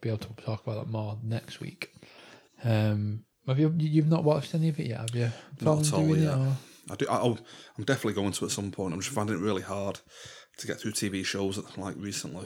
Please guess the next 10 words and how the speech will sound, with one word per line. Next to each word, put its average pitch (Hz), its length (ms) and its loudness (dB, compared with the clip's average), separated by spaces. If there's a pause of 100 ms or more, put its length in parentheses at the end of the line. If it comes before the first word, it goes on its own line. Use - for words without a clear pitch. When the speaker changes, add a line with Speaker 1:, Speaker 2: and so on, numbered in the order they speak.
Speaker 1:
It's - 160 -2
definitely, 165 560 6
in 143 80 6
my 139 240 6
book, 117 300 2 (140)
definitely 127 380 0
one 117 160 2
of, 113 200 0
uh, 110 300 0 (100)
Netflix's - 560 -6